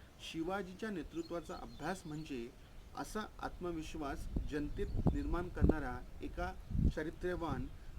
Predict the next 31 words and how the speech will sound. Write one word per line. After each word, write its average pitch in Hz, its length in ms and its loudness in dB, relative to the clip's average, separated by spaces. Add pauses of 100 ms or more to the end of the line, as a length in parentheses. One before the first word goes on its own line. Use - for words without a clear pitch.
युगप्रवर्तक 147 920 0
नेत्याचा 143 420 -4
अभ्यास 117 340 -8
होय." - 260 -12 (960)
त्यामध्ये 139 240 0
कुरुंदकर 175 380 -2
काय 190 140 -2
म्हणतात, 190 260 -2 (520)
शिवाजी 165 380 0
महाराजांचा 190 520 -2
अभ्यास 170 340 -2
करणं 165 260 -2
म्हणजे 151 220 -4
नेमकी 151 240 -2
काय? - 200 -8 (760)
तर 196 60 -4 (140)
अशा - 280 -2
एका 214 200 -2
नेत्याचा 190 400 -2
आपण 175 220 -4
अभ्यास 143 320 -4
करत 123 280 -4
आहोत 131 220 -6 (120)
की 170 100 -4
ज्या 139 220 -2
व्यक्तीनं 147 540 -4 (680)
स-, - 320 -10
त्या 165 280 4 (520)
स्वराज्यातील 175 580 0
प्रत्येक 175 540 -6
व्यक्तीमध्ये 135 680 -4